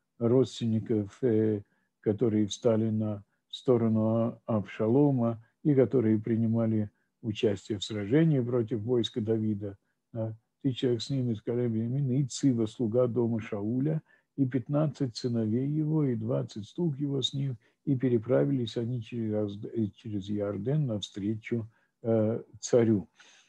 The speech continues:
Э, <clears throat> оставим на время Циве, Цива, слуга дома Шауля, э, возьмём Шими бен, э, Шими бен Гера,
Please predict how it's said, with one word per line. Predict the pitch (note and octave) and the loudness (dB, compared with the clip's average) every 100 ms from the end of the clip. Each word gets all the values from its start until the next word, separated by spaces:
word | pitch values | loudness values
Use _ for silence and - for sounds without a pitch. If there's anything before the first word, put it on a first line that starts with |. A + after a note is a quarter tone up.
| _ - | _ -2
Э, | B2+ A#2+ _ | -2 -2 _
<clears throat> | F#3+ D3+ C#3 A2 - _ _ _ _ | 6 8 6 2 -6 _ _ _ _
оставим | A#2+ - D3 C#3 B2 | 0 4 6 6 6
на | A2+ | 4
время | G#2 A#2 A#2 G#2 G#2 | 6 6 8 6 2
Циве, | - G3 F#3 D#3 B2+ | 0 4 6 6 2
Цива, | - F#3 E3 C3+ | 0 2 6 6
слуга | - B2+ A2 A2+ A2 G2+ | 6 2 6 6 6 4
дома | A#2 A#2 G#2+ G#2 | 2 4 4 2
Шауля, | G#2 C3 E3+ G3+ E3+ C#3+ _ - - - | 0 2 4 6 6 4 _ -20 -18 4
э, | D3 B2 B2 _ E3 | 6 6 2 _ 0
возьмём | D3+ C3+ A#2+ A2 C#3+ C3+ B2 _ _ _ _ _ _ _ _ _ _ _ | 4 6 6 4 4 2 -2 _ _ _ _ _ _ _ _ _ _ _
Шими | A#2 A2+ C3+ A#2+ G#2+ | -2 4 6 6 4
бен, | G2 A2+ G#2 A2 A2 | 4 4 4 0 -2
э, | - G#2+ G#2+ A2+ G#2+ | 2 4 4 2 0
Шими | - C3 A#2+ | 2 4 4
бен | G#2+ G2+ G#2+ G2 G2 | 4 4 4 2 2
Гера, | C#3 D#3 D#3 C#3+ | 6 6 6 2